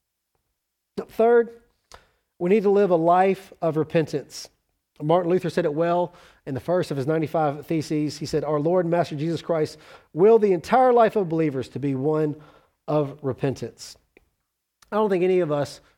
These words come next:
would deny that we're sinners. I think we'll all sign up. If, who-, who's a sinner here? We'd all raise our hand.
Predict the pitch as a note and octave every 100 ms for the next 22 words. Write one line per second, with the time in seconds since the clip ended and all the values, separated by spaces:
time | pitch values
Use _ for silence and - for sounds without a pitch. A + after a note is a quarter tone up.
0 | _ D3+ D3+ D3+ D#3 D#3 D3 C#3 - F3+
1 | F3+ F#3+ - _ _ _ - _ _ C3
2 | E3 D3 C#3+ D3+ D#3 - D#3 D#3 D#3 C3+
3 | B2+ C3+ - E3 C#3+ C3+ E3 D3+ D3+ D3
4 | C#3 C#3+ D3+ D3 - _ _ C#3+ D#3+ D3
5 | C#3 D3+ F#3 G3